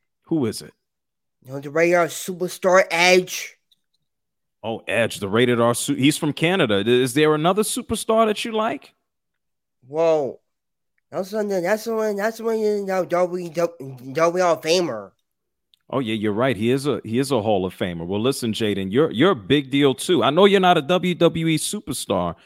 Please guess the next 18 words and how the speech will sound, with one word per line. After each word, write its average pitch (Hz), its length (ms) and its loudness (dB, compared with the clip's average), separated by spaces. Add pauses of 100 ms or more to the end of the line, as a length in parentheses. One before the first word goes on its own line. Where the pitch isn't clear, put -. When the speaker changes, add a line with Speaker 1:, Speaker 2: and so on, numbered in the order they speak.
(340)
Speaker 1:
but 113 120 0
I 135 80 0
think 156 240 0
you're 127 120 4
just 117 400 -2
as, 107 220 -2
as 101 160 -4
big 117 260 0
a 101 60 0
deal 95 460 0
as 92 140 -6
Edge. 87 380 -4
And 104 100 -2
I 147 60 4
think 185 240 0
it's 139 120 -2
so 143 240 -2
cool 123 480 0